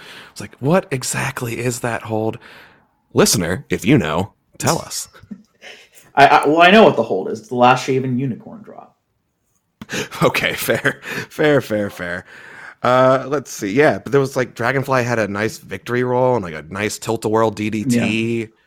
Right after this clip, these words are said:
Speaker 1: It's good stuff.
Speaker 2: Yeah.
Speaker 1: Good stuff for that first match. I mean, a lot of these early matches were just, you know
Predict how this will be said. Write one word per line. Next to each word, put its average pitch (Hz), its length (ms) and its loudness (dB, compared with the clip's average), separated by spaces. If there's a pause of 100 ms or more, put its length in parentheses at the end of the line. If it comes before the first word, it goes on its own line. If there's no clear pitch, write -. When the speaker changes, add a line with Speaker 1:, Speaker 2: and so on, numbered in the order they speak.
Speaker 1:
It's - 120 -20
good - 180 -8
stuff. - 420 -6 (100)
Speaker 2:
Yeah. 180 220 6
Speaker 1:
Good 143 360 0
stuff 110 260 -4
for 120 80 -4
that 110 120 -2
first 113 220 -4
match. 113 180 -2
I 160 40 -2
mean, 180 120 4
a 196 40 4
lot 240 160 4
of 214 60 2
these 190 280 0
early 117 300 2
matches 101 680 -6 (500)
were 113 100 -2
just, 110 220 -6
you 156 60 -2
know 104 220 -2